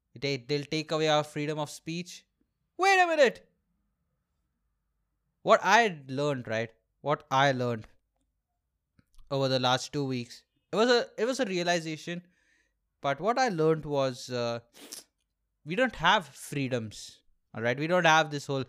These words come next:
freedom of expression thing, all right? We have an illusion of freedom of expression, all right? I, I don't know what this whole new thing about hate speech is, you know?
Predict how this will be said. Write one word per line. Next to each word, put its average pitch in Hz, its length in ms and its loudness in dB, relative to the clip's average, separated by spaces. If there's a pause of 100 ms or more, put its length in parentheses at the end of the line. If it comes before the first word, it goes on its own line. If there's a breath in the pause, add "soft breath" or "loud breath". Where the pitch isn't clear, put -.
(180 soft breath)
freedom 160 360 2
of 151 120 -2
expression 135 600 -6
thing, 110 300 -10 (220)
all 110 80 -8
right? 120 280 -4 (1000)
We 196 80 -6
have 277 240 4
an 311 180 -2
illusion 147 840 -2 (380)
of 117 120 -8
freedom 123 260 -2
of 117 140 -6
expression, 107 520 -10 (1160)
all 110 100 -6
right? 120 180 -6 (720)
I, 147 280 -8 (500)
I 214 60 0
don't 285 140 4
know 254 100 4
what 202 240 0
this 185 140 -12
whole 170 160 -2
new 147 340 -4
thing 151 160 -2
about 147 220 -2
hate 135 500 0
speech - 420 -8
is, 165 300 -10 (960)
you 127 120 -6
know? 135 200 -2